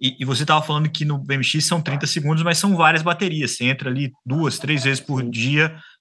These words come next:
Speaker 1: nas classificações.
Speaker 2: Uhum.
Speaker 1: Qual que é a sua virtude na largada? É o tempo de reação? É uma, uma, um, um sprint inicial?
Speaker 2: Cara, a largada, ela é uma combinação de várias coisas. A técnica do gate,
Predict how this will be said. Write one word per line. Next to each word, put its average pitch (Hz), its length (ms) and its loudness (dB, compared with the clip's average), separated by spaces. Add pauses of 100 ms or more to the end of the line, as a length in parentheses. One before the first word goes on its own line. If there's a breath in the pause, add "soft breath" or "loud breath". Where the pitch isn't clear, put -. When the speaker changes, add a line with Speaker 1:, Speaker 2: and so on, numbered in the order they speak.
(120)
Speaker 1:
nas 120 220 0
classificações. 131 880 -2
Speaker 2:
Uhum. 117 220 -6
Speaker 1:
Qual 240 220 0
que 277 120 -4
é 240 60 4
a 220 60 4
sua 214 200 0
virtude 185 540 2
na 156 120 4
largada? 123 480 4
É - 20 0
o 117 60 -2
tempo 175 320 0
de 139 120 0
reação? 156 600 0 (320 soft breath)
É 131 180 2
uma, 139 500 4
uma, 131 240 -2
um, 123 340 -2
um 123 40 0
sprint 175 540 4
inicial? 139 600 2 (340 loud breath)
Speaker 2:
Cara, 156 680 4
a 160 60 4
largada, 160 760 4 (300)
ela 131 600 2
é 123 80 -12
uma 143 140 0
combinação 151 1040 2 (280)
de 135 80 -8
várias 156 440 2
coisas. 110 520 -2
A 127 100 -8
técnica 170 500 2
do 143 100 -2
gate, 127 380 2